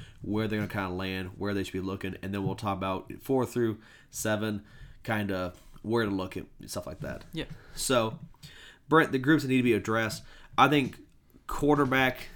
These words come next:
Speaker 2: Yeah, it's definitely
Speaker 1: an, an addre-, an addressable spot.
Speaker 2: Yes.
Speaker 1: Um,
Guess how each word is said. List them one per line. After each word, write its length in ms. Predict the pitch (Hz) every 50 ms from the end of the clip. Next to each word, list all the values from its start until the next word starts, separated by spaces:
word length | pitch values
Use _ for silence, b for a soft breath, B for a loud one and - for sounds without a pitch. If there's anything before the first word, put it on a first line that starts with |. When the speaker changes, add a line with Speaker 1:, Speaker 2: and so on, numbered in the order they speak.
| B B B B B B -
Speaker 2:
Yeah, 260 | - 120 113 82 98
it's 100 | 107 -
definitely 520 | - - 113 110 110 - 113 110 107 104 117 113 b b b b - -
Speaker 1:
an, 280 | 117 120 117 - - -
an 400 | 104 - - - 110 113 110 107
addre-, 500 | 104 117 117 - 53 - - 98 - -
an 160 | - 117 113
addressable 440 | 104 127 123 - - 120 113 104 101 - - -
spot. 480 | - - - - - 107 110 123 - - - -
Speaker 2:
Yes. 320 | 139 - - - - b b b b b b b b b _ _ -
Speaker 1:
Um, 480 | 113 120 120 110 101 98 87 85 110